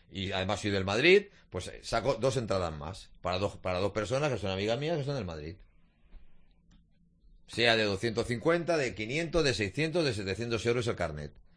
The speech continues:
Da lo mismo. Para ese día ya está. Y carnets que se han dado y fuera.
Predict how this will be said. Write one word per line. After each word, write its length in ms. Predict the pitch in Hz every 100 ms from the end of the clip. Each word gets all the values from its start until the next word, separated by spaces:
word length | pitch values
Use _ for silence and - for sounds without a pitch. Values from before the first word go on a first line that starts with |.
| _
Da 120 | - 87
lo 120 | 90
mismo. 360 | 117 131 104 - - - - - - - - - - -
Para 180 | - 82
ese 160 | - 98
día 180 | 123
ya 80 | 143
está. 300 | 104 131 151
Y 60 | 107
carnets 380 | 92 92 123 -
que 340 | 104 87 - - - _ _ _
se 200 | - 98
han 480 | 110 110 110 110
dado 380 | 117 160 175 202
y 360 | 143 101 92 82
fuera. 420 | - 90 90 147